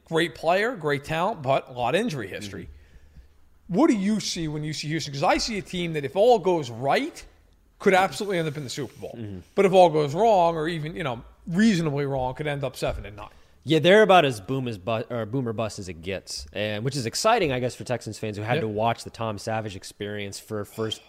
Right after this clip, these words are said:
Speaker 2: <laughs> half of week one last year, and then were gifted with Deshaun Watson, and then had to watch
Speaker 1: And then
Speaker 2: Bill
Speaker 1: why-
Speaker 2: O'Brien
Speaker 1: yeah.
Speaker 2: screw everything up.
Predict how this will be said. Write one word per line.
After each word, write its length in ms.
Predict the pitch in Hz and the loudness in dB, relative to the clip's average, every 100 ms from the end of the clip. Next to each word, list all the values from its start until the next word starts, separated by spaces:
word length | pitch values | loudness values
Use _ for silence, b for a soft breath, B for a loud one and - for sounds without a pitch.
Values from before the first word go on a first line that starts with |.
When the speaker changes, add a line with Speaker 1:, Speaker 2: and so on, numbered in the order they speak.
| 123 | -14
Speaker 2:
<laughs> 160 | - | -6
half 280 | 127 113 - | -2 -2 -6
of 200 | 110 104 - B | -10 -12 -18 B
week 340 | 139 175 147 135 | 2 2 4 4
one 260 | 151 147 127 | 4 4 2
last 340 | 139 151 - | 0 0 -2
year, 100 | 120 | -4
and 80 | 120 | -2
then 160 | 127 120 | -4 -4
were 120 | 110 | -6
gifted 420 | 98 135 139 117 | -4 -4 -2 -4
with 140 | 104 | -6
Deshaun 340 | - - 123 110 | -8 -6 -4 -2
Watson, 380 | 113 123 - 104 | 0 0 -4 -4
and 100 | 139 | -2
then 120 | 143 | 2
had 220 | 180 143 | 4 4
to 40 | |
watch 160 | 143 180 | 4 2
Speaker 1:
And 100 | 180 | 6
then 80 | 170 | 8
Speaker 2:
Bill 100 | 185 | 10
Speaker 1:
why- 100 | 151 | 10
Speaker 2:
O'Brien 260 | 175 202 190 | 10 8 6
Speaker 1:
yeah. 160 | 156 208 | 2 6
Speaker 2:
screw 100 | 190 | 8
everything 360 | 156 160 143 | 6 2 0
up. 260 | 190 160 | 2 2